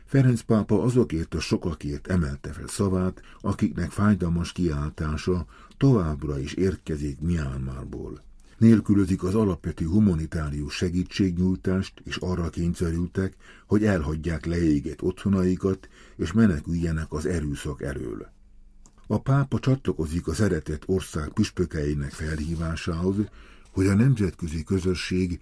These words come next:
ne feledkezzen meg a burmai lakosságról. Tartsák tiszteletben az emberi méltóságot és az élethez való jogot, valamint az istentiszteleti helyeket, a kórházakat és iskolákat.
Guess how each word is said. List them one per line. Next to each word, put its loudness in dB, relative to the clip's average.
ne 2
feledkezzen -2
meg 0
a -6
burmai 0
lakosságról. -10
Tartsák -2
tiszteletben -2
az -6
emberi 0
méltóságot -2
és -6
az -2
élethez -2
való -4
jogot, 0
valamint 0
az -6
istentiszteleti 0
helyeket, -2
a -8
kórházakat -4
és -6
iskolákat. -10